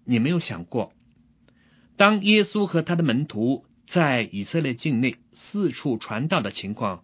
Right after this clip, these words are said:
是怎么样的。他们要吃饭的，假如他们的衣服破烂了，那要缝补啊。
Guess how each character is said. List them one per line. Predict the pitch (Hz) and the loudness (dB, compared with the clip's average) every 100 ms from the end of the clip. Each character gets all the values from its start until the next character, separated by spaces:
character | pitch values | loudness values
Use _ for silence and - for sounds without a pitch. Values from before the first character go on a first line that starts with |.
| _ | _
是 | - 127 95 | -6 -4 -4
怎 | - 80 | -8 -12
么 | 95 | -10
样 | 120 104 | -8 -10
的。 | - _ _ _ _ _ _ _ _ _ _ | -14 _ _ _ _ _ _ _ _ _ _
他 | - 226 | -2 2
们 | 233 | 2
要 | 165 | 0
吃 | - - | -2 -2
饭 | 220 277 185 | 0 0 0
的， | - - _ _ _ _ _ _ _ _ _ | -4 -16 _ _ _ _ _ _ _ _ _
假 | - 165 | 0 2
如 | 170 226 | 4 2
他 | 220 214 | 2 2
们 | 208 196 | 4 2
的 | 165 | -2
衣 | 208 226 | 0 0
服 | 220 165 | 2 0
破 | 156 - 190 | -2 0 2
烂 | 151 151 135 | 2 2 2
了， | 113 104 _ - | 0 -2 _ 0
那 | 214 | 2
要 | 190 | 2
缝 | - 120 240 | 0 0 0
补 | - - - | -2 -8 -8
啊。 | 113 165 | -10 -10